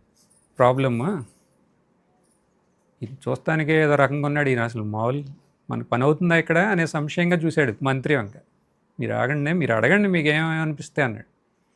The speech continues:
"అవునండి, మరి ఏది సత్యం?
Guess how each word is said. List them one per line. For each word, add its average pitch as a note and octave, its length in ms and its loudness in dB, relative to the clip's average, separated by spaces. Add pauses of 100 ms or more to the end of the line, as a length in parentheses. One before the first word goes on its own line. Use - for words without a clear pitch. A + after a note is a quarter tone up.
(1080)
"అవునండి, D3 720 -2 (540)
మరి C3 200 0
ఏది F3+ 300 4
సత్యం? F3 580 2